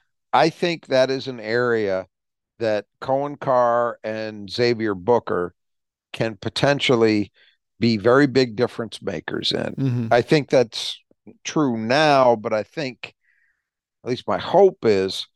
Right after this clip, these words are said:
Speaker 1: that by March, it's a really big difference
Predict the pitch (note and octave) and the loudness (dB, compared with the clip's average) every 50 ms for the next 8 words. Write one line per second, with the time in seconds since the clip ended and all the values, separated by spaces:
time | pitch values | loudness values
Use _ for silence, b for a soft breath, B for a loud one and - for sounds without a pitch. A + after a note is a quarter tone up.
0 | _ _ _ _ _ _ A2+ A#2 A2 A#2 A2 G#2 A2+ G#2+ F2+ F2 F2+ F#2+ A2 C3+ | _ _ _ _ _ _ 0 0 0 0 0 -2 -2 -2 -2 -2 -4 -2 2 4
1 | E3 E3+ C#3 A#2 A#2 - - - - - - - _ _ _ _ _ - G#2+ A2+ | 4 4 4 2 -2 -6 -12 -14 -14 -14 -16 -20 _ _ _ _ _ -12 -10 -10
2 | G#2+ F#2+ - - - G2+ F2 F#2 F2+ F#2 G2 A2+ C3 D3+ D#3+ D3+ C#3+ A#2+ A2+ A2 | -10 -10 -10 -8 -6 -6 -4 -4 -4 -4 -2 0 2 4 4 4 4 2 0 -2
3 | A2+ F#2+ E2 F2+ G2 F2 D2+ D2 C#2 C#2+ C#2+ - - - - - - - - - | -4 -6 -4 -4 -4 -4 -6 -8 -8 -8 -8 -8 -8 -10 -12 -12 -8 -4 -2 -2
4 | - | -2